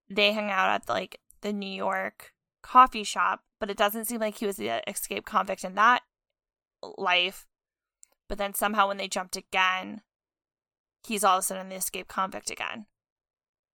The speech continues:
'Cause it sounds like they were in New York for weeks, and I don't think that an escaped convict of that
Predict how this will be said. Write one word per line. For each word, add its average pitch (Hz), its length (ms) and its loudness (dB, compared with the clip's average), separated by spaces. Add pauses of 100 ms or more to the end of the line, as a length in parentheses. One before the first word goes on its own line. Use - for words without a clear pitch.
(160)
'Cause 220 180 -6
it - 120 -4
sounds 247 240 4
like 233 140 -8
they 214 140 -6
were 202 80 -4
in 196 80 -6
New 196 80 -6
York 190 260 -4
for 160 160 -4
weeks, - 420 -2
and 185 100 -2
I 175 80 0
don't 185 240 -4
think 202 280 -6
that 202 180 -4
an 208 120 -6
escaped 190 340 -6
convict 185 400 -4
of 190 100 -10
that 185 320 -2